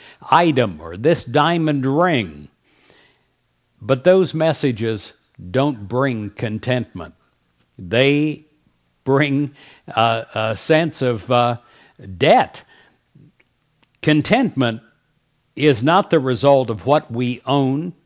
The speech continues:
or what we buy. It is a result of our disposition at any given moment. And you, and you alone, are the only one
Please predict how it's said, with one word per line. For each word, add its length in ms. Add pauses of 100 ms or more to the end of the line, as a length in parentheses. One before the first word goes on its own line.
(140)
or 200
what 320
we 160
buy. 600 (1080)
It 220
is 320
a 80
result 680
of 140
our 220
disposition 1080 (300)
at 300
any 260
given 420
moment. 520 (1080)
And 320
you, 540 (260)
and 240
you 260
alone, 640
are 240
the 240
only 420
one 640